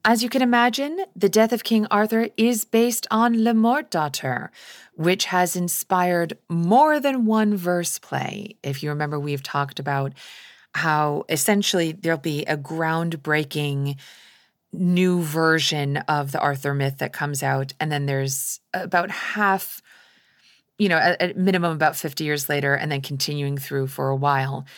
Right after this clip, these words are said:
there'll be various stage adaptations. So this is one of those. And let's take a listen to what the text between Lancelot and Guinevere sounds like, what you think about it, and what Nick,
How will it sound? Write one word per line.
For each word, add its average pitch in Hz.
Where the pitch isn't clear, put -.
there'll 170
be 151
various 139
stage 139
adaptations. -
So 175
this 165
is 170
one 143
of -
those. -
And 294
let's 370
take 339
a 320
listen 233
to 175
what 175
the 175
text -
between 160
Lancelot 151
and 160
Guinevere 139
sounds 147
like, -
what 208
you 302
think 320
about 277
it, 285
and 208
what 196
Nick, 185